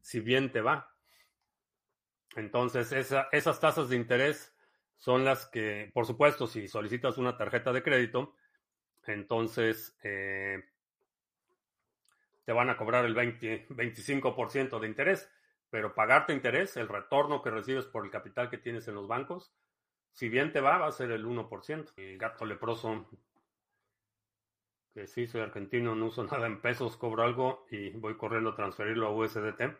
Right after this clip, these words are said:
En Twitter había un rumor de que Fluffy Pony y el de Monero pudo haber colaborado con las autoridades de Estados Unidos.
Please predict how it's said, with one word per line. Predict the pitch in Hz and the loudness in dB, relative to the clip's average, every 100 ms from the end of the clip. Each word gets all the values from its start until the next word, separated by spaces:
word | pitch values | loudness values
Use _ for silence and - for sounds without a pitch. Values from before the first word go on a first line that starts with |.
| _ | _
En | 104 98 | -14 -8
Twitter | 117 117 113 | -8 -4 -2
había | 107 110 117 | -2 0 2
un | 117 | 0
rumor | 113 107 117 123 | 0 2 4 4
de | 110 - | 0 -4
que | - 101 98 | -4 -4 -4
Fluffy | - 117 117 | 0 -2 -2
Pony | 117 123 123 127 123 - | -2 0 2 2 0 -6
y | 104 101 | -8 -4
el | 98 98 98 98 | -4 -4 -4 -6
de | 98 | -6
Monero | 98 101 120 123 120 | -4 0 2 2 0
pudo | 117 117 | -2 0
haber | 113 117 - | 0 0 -2
colaborado | 113 104 98 104 113 117 113 - _ _ _ _ _ _ | -2 0 2 6 8 8 2 -6 _ _ _ _ _ _
con | 104 | -4
las | 101 98 | -4 -2
autoridades | 104 98 104 104 117 110 | -4 -2 -2 2 2 2
de | |
Estados | 98 113 110 110 | -2 0 0 -2
Unidos. | 107 110 98 - | 0 0 0 -6